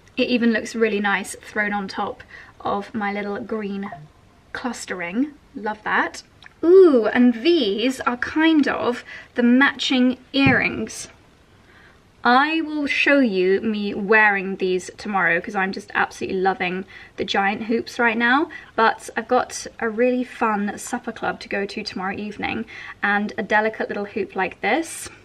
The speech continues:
<laughs> I'm now realising that actually my favourite pair of hoops are from Monica Vinader, and I just said to you that I don't think of Monica Vinader as a hoop brand, but actually my favourite hoops,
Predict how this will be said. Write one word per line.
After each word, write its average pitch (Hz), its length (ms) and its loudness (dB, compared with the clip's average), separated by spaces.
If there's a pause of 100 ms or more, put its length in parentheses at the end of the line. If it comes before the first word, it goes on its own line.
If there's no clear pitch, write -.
(280)
<laughs> - 800 -4
I'm 311 160 4
now 359 220 4
realising 240 640 4
that 226 120 0
actually 247 280 2
my 233 140 2
favourite 202 460 -4
pair 196 180 0
of 202 100 -4
hoops 226 420 -6
are 185 140 2
from 202 180 -6
Monica 196 320 -6
Vinader, 208 440 -2 (340)
and 226 120 -2
I 240 100 4
just 240 220 0
said 226 200 -2
to 214 100 -10
you 196 120 -2
that - 120 -4
I 214 80 0
don't 226 280 -2
think 233 220 -2
of 262 100 -4
Monica 214 280 -2
Vinader 208 380 -2
as 208 100 -6
a 220 40 -8
hoop 240 340 -4
brand, 247 420 4
but 226 140 2
actually 226 320 0
my 214 180 -2
favourite 208 520 -6
hoops, - 520 -2